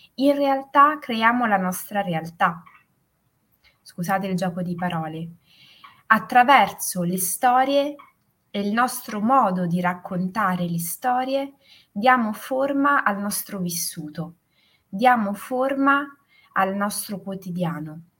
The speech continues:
e facciamo in modo poi che questo quotidiano, eh, fiorisca dentro di noi. Ecco perché poi il titolo del mio percorso, Scrivere per fiorire.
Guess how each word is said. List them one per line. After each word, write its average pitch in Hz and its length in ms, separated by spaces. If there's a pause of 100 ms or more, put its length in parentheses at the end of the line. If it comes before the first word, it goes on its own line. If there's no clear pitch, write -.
(220)
e 254 140
facciamo 262 480
in 262 100
modo 226 380
poi 175 300
che 170 160
questo 247 420
quotidiano, 175 880 (640)
eh, 175 220
fiorisca 240 640
dentro 160 360
di 165 140
noi. 147 340 (1300)
Ecco 208 360
perché 180 320
poi 208 560
il 170 120
titolo 185 380
del 175 160
mio 175 160
percorso, 196 600
Scrivere 180 560
per 175 160
fiorire. 165 680